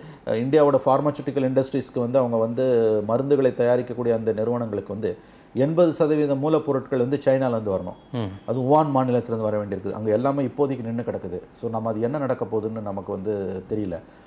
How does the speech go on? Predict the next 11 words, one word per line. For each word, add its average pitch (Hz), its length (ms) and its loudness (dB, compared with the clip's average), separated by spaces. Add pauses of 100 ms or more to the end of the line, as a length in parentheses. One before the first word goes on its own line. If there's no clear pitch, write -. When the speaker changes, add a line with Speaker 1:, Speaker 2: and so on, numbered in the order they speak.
(100)
Speaker 1:
அது 131 200 0
ஒரு 147 160 0 (420)
முக்கியமான 127 600 -2 (580)
ஒரு 90 460 -2
விஷயமா 95 440 -6 (240)
நமக்கு 90 320 -8
இருக்குது. 92 300 -8
Speaker 2:
சரி. 92 320 -2
Speaker 1:
அப்புறம் 175 280 2
வந்து 170 540 4 (160)
இந்த 117 360 2